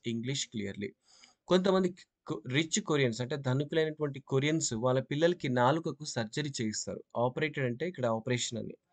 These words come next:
ఎందుకు అంటే ఇంగ్లీష్ లాంగ్వేజ్‌ని కరెక్ట్‌గా మాట్లాడడానికి కోసం, ప్రొనౌన్సియేషన్ ఉచ్చారణ సరిగా రావడం కోసం కొరియన్స్ వాళ్ళ పిల్లలకి సర్జరీ చేయిస్తారట. అంటే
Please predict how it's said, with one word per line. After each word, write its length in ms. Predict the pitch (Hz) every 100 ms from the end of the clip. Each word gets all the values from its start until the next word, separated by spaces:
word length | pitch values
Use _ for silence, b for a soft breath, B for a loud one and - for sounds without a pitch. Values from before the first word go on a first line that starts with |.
| - B B B B
ఎందుకు 320 | 147 175 190
అంటే 220 | 165 143 180
ఇంగ్లీష్ 340 | 160 165 196
లాంగ్వేజ్‌ని 380 | 180 160 160 160
కరెక్ట్‌గా 460 | - 127 - 151 156
మాట్లాడడానికి 640 | 131 123 - 135 123 117
కోసం, 260 | - 98 139 156
ప్రొనౌన్సియేషన్ 720 | 120 123 151 143 139 - 123
ఉచ్చారణ 400 | 120 - 170 170
సరిగా 300 | 151 131 135
రావడం 300 | 123 117 117
కోసం 320 | 113 101 - 180 - b b b -
కొరియన్స్ 400 | 151 190 190 180
వాళ్ళ 220 | 135 127 120
పిల్లలకి 500 | 127 143 151 - 120 113
సర్జరీ 440 | 120 110 139 143
చేయిస్తారట. 600 | 139 107 95 - 92 90 - _
అంటే 240 | 110 131